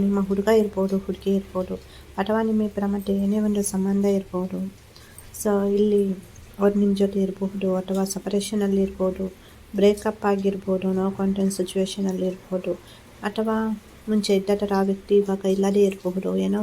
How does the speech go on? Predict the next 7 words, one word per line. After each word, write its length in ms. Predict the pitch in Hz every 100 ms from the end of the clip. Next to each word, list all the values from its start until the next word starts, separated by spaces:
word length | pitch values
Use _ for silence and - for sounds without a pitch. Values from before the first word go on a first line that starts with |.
| 208
ಒಂದು, 200 | 202 196 196 - - - - 196 - - - - -
ಅಂದರೆ, 160 | - 247 233
ನಿಮ್ಮಿಂದ 300 | 226 226 214 190
ಹೈಡ್ 180 | 202 214
ಮಾಡ್ತಾ 260 | 208 202 196
ಇರ್ಬೋದು, 340 | 196 196 190 190
ಅಥವಾ 200 | 185 208